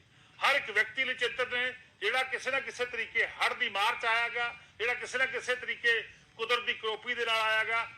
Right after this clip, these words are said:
ਪੰਜਾਬ ਸਰਕਾਰ ਬਿਲਕੁਲ ਅੱਜ ਸਪਸ਼ਟ ਐਲਾਨ ਕਰਦੀ ਆ ਕਿ ਇੱਕ ਇੱਕ ਪੈਸਾ ਜਿਹੜਾ ਅਸੀਂ ਦੇਵਾਂਗੇ, ਪਰ ਲੇਕਿਨ ਜਦੋਂ ਸਰਵੇ ਮੁਕੰਮਲ ਹੋ ਗਿਆ, ਜਿੰਨੀਆਂ ਅਨਾਉਂਸਮੈਂਟਾਂ ਕੀਤੀਆਂ ਨੇਗੀਆਂ, ਇਹ ਸਾਰੀਆਂ ਸਮੇਂ-ਸਮੇਂ ਸਿਰ ਲਾਗੂ ਕਰਾਂਗੇ ਤਾਂ ਕਿ ਪੰਜਾਬ ਦਾ ਕੋਈ ਵੀ ਵਿਅਕਤੀ ਜਿਹੜਾ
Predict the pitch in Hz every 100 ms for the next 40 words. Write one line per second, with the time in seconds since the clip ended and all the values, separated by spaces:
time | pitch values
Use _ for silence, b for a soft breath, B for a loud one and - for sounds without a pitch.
0 | - 208 190 196 226 247 240 240 240 220
1 | - - 247 254 226 214 220 214 - 247
2 | 240 240 208 208 208 214 202 202 196 165
3 | B B B 233 226 262 220 - 196 -
4 | 220 202 202 175 208 190 170 202 233 240
5 | 247 - B B - 185 208 240 233 208
6 | - 185 190 220 214 208 208 190 190 208
7 | 214 208 202 240 233 202 175 208 214 220
8 | 196 190 220 214 202 196 196 175 B B
9 | - 247 - 214 226 247 240 185 - -
10 | - 226 240 220 220 - 220 185 170 202
11 | 208 202 208 202 208 196 220 214 190 190
12 | 196 202 190 175 - B B - 247 269
13 | 262 214 190 - 220 196 190 185 -